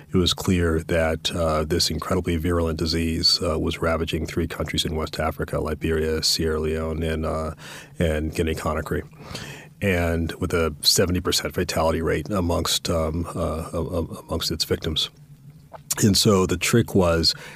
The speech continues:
how do you arrest, uh, the spread of that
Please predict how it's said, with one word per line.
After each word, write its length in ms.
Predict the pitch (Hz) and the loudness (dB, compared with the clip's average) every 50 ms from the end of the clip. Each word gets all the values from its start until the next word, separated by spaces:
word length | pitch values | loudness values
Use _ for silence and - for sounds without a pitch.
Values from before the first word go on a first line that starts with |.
| - - - | -18 -16 -8
how 320 | - - 98 92 95 98 98 | -2 0 2 4 6 4 4
do 160 | 85 95 98 | 4 4 4
you 500 | 92 85 87 85 85 82 82 80 78 - - - - - - - - - | 4 4 4 2 2 2 2 0 -2 -4 -8 -18 -20 -20 -20 -14 -6 -2
arrest, 720 | 98 101 90 85 85 87 87 90 - - - - - - - - - - - - | 0 2 2 2 2 2 2 2 2 2 2 0 -2 -4 -10 -12 -20 -10 -4 0
uh, 140 | 95 87 | 0 0
the 120 | 85 - - | 0 0 0
spread 340 | - - - - 92 85 82 | 0 0 2 2 2 2 2
of 120 | 85 76 | 2 2
that 260 | 82 82 80 80 80 | 2 2 2 0 -2